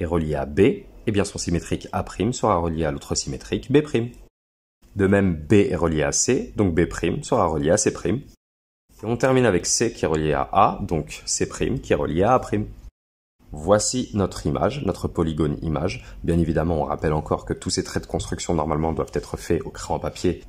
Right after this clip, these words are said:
et ne doivent pas être gommés justement, puisque ce sont la preuve que nous avons bel et bien fait notre construction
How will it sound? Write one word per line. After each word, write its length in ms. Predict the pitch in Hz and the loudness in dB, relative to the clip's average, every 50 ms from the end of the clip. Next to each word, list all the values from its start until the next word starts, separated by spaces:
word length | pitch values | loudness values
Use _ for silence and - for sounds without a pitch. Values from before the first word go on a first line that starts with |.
| - - | -8 -6
et 60 | 85 | -4
ne 80 | 80 | -4
doivent 280 | 73 73 76 73 - - | -2 -4 -4 -6 -4 -2
pas 160 | 104 90 80 | -2 -2 0
être 240 | 82 76 - - 78 | -2 -4 -6 -8 -6
gommés 260 | 76 82 87 110 131 | -2 0 2 2 2
justement, 520 | 135 113 101 - - 107 120 175 196 - - - - | 2 0 -4 -2 0 0 0 0 -4 -6 -16 -20 -18
puisque 540 | - - - - - - - 101 117 127 120 | -14 -10 -6 -6 -4 2 4 6 6 6 6
ce 140 | - - - | 2 -2 -6
sont 180 | - - 82 76 | -4 -2 -2 -2
la 100 | 67 69 | -2 -4
preuve 580 | - - - - 98 107 117 117 123 - - | -6 -6 2 4 6 6 4 4 -2 -8 -6
que 120 | - - 104 | 0 2 2
nous 260 | 113 120 104 82 82 | 4 4 4 2 0
avons 200 | 76 - 80 73 | 0 -2 -2 -2
bel 180 | 69 82 80 | -2 -2 -2
et 60 | 78 69 | -2 -2
bien 220 | 69 73 92 110 | 0 0 0 0
fait 160 | - - 85 | 0 -2 -2
notre 200 | 80 - - - | -2 -2 -4 -8
construction 760 | 76 - 80 - - - - - - - 90 95 113 127 - | -6 -6 -6 -6 -6 -10 -10 -10 -6 -2 0 0 0 0 -4